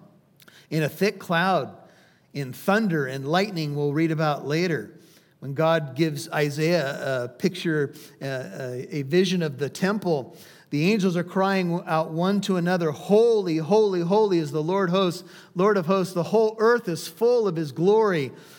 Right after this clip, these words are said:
And then Isaiah says, "The foundations of the thresholds trembled at the voice of him who called out while the temple was filling with smoke." Whenever there's a theophany, whenever God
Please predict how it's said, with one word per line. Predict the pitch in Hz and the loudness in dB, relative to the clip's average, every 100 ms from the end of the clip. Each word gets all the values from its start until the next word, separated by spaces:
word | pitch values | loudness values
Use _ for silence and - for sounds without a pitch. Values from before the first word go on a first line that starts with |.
| - | -16
And | - 156 | -4 0
then | 170 | 2
Isaiah | 180 170 185 | 2 4 2
says, | 180 185 160 | 2 0 0
"The | 175 | -2
foundations | 190 175 160 175 240 - 214 180 | 0 0 2 2 2 0 -2 -2
of | 170 | -2
the | 139 | -2
thresholds | 139 - 208 202 185 165 - | -6 -2 -2 0 -2 -2 -4
trembled | - - 196 214 165 143 127 - - - - | -6 -2 0 0 0 -2 -6 -16 -20 -20 -4
at | 175 160 | -2 0
the | 160 | 0
voice | 135 185 214 190 | 2 2 2 0
of | 151 | -2
him | 180 175 | 0 2
who | 156 | 0
called | 160 - 196 196 175 | -2 -4 -2 2 2
out | 170 | 2
while | 147 | 0
the | 139 | -2
temple | 139 - 208 190 151 | -4 -2 -2 -2 -2
was | 139 - | -4 -6
filling | - 220 220 170 135 - - | 0 0 2 -2 -4 -12 -16
with | - 139 | -10 -8
smoke." | - - 175 190 170 - - _ _ _ _ _ _ _ - - | -8 0 2 4 0 -6 -20 _ _ _ _ _ _ _ -20 -6
Whenever | 151 202 233 | 2 2 4
there's | 220 214 190 | 4 4 2
a | |
theophany, | 170 220 196 180 208 202 190 165 | -2 2 4 4 2 0 -2 -2
whenever | 151 165 226 214 | 0 2 2 2
God | 135 180 196 214 220 | 0 2 4 4 2